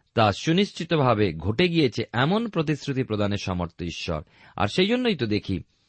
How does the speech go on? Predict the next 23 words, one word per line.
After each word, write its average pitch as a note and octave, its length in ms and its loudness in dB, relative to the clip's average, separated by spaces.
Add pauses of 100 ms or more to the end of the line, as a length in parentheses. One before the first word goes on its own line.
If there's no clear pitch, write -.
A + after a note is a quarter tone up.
(140)
সন্তান D#3 420 0
ধারণের D3 340 2
কোনো B2 180 -2
ক্ষমতা A#2+ 340 0
না A2+ 160 2
থাকলেও, C#3 400 0 (300)
সন্তানের A#2+ 520 0
পিতা C#3 360 0
হওয়ার G#2+ 320 0
কোনো A#2+ 200 -2
আশা A2+ 300 -2
না F3 100 0
থাকলেও, G2+ 460 -2 (340)
ঈশ্বরের C3 480 2
প্রতিশ্রুতিতে A2+ 800 -4 (360)
অব্রাহাম A2 460 2
বিশ্বাস G2+ 420 -4
করলেন, F#2 440 -2 (340)
বিশ্বাস F3 360 2
করেছিলেন F3+ 560 2 (600)
যে G2 140 0
যা A#2 220 6
নেই D3 360 4